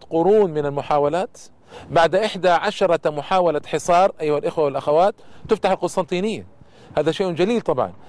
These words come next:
لذلك عمت البشائر البلاد الإسلامية، زينت لأجل هذا الفتح، منها القاهرة. يقول المؤرخ المصري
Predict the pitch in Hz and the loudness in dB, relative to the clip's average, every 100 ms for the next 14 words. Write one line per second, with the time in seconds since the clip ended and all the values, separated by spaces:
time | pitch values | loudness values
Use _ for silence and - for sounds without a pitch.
0 | - - 147 196 202 185 151 214 208 185 | -14 -4 0 2 2 0 -2 -2 -2 -2
1 | 170 160 - 196 170 143 143 135 165 156 | -2 -2 0 2 2 0 -4 0 0 0
2 | 143 139 147 143 165 196 226 - - - | -4 -6 -4 -2 -2 -2 -4 -8 -20 -16
3 | 127 190 220 196 185 185 226 - - 165 | -4 0 0 0 0 0 -2 -2 -2 0
4 | 165 156 135 - 92 - - _ _ - | 2 0 0 -4 -8 -10 -20 _ _ -20
5 | - - 220 233 - 240 185 127 - - | -12 0 4 4 4 2 2 0 -8 -16
6 | - - - 165 - 254 240 185 208 208 | -20 -18 0 0 2 0 0 0 2 2
7 | 180 185 196 170 131 | 0 -2 -2 -2 -2